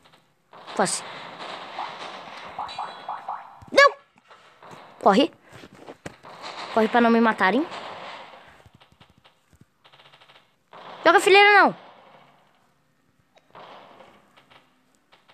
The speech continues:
Não, carinha. Meu Deus, gente. Boa!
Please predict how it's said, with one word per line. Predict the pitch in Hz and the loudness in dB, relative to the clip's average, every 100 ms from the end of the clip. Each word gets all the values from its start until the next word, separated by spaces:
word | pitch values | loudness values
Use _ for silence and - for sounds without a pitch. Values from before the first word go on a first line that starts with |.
| - | -6
Não, | 349 | -2
carinha. | 349 247 185 _ _ _ _ _ _ _ _ _ _ 135 104 _ _ _ _ _ _ - - - - - - - - - - - - - | 0 -2 -4 _ _ _ _ _ _ _ _ _ _ -20 _ _ _ _ _ _ _ -20 -20 -20 -20 -18 -18 -16 -16 -16 -18 -18 -16 -4
Meu | 226 262 | 2 4
Deus, | 233 247 | 4 4
gente. | 208 - - _ - | 2 -6 -16 _ 0
Boa! | 233 415 214 | 6 6 4